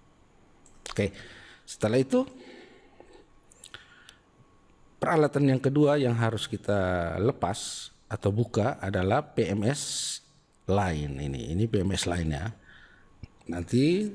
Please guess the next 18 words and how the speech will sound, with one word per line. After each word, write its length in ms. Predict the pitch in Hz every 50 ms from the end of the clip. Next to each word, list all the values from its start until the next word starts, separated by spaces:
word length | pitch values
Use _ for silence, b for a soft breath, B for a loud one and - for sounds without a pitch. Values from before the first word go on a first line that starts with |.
| - -
simbolnya 680 | - - 127 110 107 107 98 98 98 90 90 120 156 - - - - - - - - - -
kalau 240 | 87 85 85 85 - - - - _ - -
terbuka 580 | - 110 120 131 131 - 139 131 156 175 185
dia 220 | 156 127 127 135 135
seperti 400 | - - - - - - 98 87
ini 100 | 82 76
simbolnya. 560 | - - 85 78 76 71 71 71 65 67 69 73 - - - _ _ _ _ _ b b b b b b b b b b b b b - -
Kenapa 320 | 107 113 113 117 - 151
ada 160 | 143 127 120 113
garis 560 | 107 113 104 101 95 - - - - 101 101
bayang 400 | 95 98 95 95 92 90 87 85
seperti 400 | - - - 92 - - 85 82
ini 100 | 92 120 -
atau 240 | - 95 - - 90
garis 240 | 87 87 90 - -
putus-putus? 800 | 87 - - - - - 82 - 101 123 131 - - - - -
Ini 240 | - 107 113 139
artinya 480 | 143 139 196 - 107 104 110 123 156